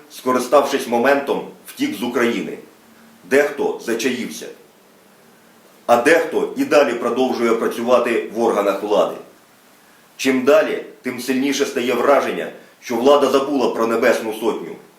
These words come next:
вибачила її загибель. Правий сектор заявляє: "Ніхто не забутий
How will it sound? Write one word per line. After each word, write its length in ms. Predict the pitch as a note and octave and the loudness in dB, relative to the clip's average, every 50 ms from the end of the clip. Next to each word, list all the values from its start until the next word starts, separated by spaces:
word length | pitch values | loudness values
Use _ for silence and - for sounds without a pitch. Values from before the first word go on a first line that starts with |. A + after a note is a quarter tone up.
| - E2+ | -6 -2
вибачила 500 | D3+ D#3 B2 A#2+ A2+ A2+ A2+ G#2+ G#2+ G2+ | 0 0 2 2 0 0 0 2 2 2
її 200 | G2+ G2 G2+ G2 | 0 -2 -4 -4
загибель. 480 | F2+ G#2 G2 F#2+ F#2+ F2+ - - - - - - - - _ _ _ _ _ _ _ _ _ _ _ _ _ _ _ _ _ _ | -2 -2 0 0 -2 -4 -4 -6 -8 -12 -12 -18 -20 -20 _ _ _ _ _ _ _ _ _ _ _ _ _ _ _ _ _ _
Правий 360 | - B2 C3+ C#3 C#3 C#3+ C#3 | 2 4 6 6 6 4 4
сектор 480 | C#3+ D#3 D3 C#3+ D3 - C#3+ C3 B2 - | 4 2 2 2 2 2 0 0 0 -2
заявляє: 720 | - B2 B2 B2 B2 B2 A#2+ A2+ F#2+ - - - - - - - _ _ _ _ _ _ _ _ _ _ _ _ _ - | -2 0 0 2 2 2 2 2 2 2 0 -4 -8 -14 -18 -20 _ _ _ _ _ _ _ _ _ _ _ _ _ -6
"Ніхто 440 | A2 B2+ B2+ B2+ - D#3+ D#3+ D3 D3 | -4 -4 -4 -2 0 2 2 4 4
не 60 | C3+ | 4
забутий 600 | C3 C3 B2+ A#2+ C3+ C#3+ C#3 C#3+ C#3 C3+ - | 4 2 0 0 -2 -2 0 0 -2 -2 -4